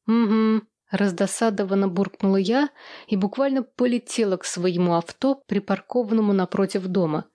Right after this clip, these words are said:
Я нервно дёрнула дверцу кроссовера, инстинктивно подняла глаза вверх и сцепила руки. В окне виднелся одинокий силуэт бывшего.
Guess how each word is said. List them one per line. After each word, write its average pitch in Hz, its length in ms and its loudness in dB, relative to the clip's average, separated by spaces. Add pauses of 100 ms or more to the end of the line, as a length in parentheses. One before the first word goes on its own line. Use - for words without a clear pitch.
(160)
Я 220 140 0
нервно 247 460 2
дёрнула 226 480 0
дверцу 196 440 -4
кроссовера, 196 720 -2 (360)
инстинктивно 220 720 0
подняла 190 480 -2
глаза 180 340 0
вверх 196 360 -2 (420)
и 202 100 0
сцепила 196 500 0
руки. 180 360 0 (600)
В 185 140 -2
окне 208 400 2
виднелся 202 580 0
одинокий 185 640 -2
силуэт 180 460 -2
бывшего. 180 600 -4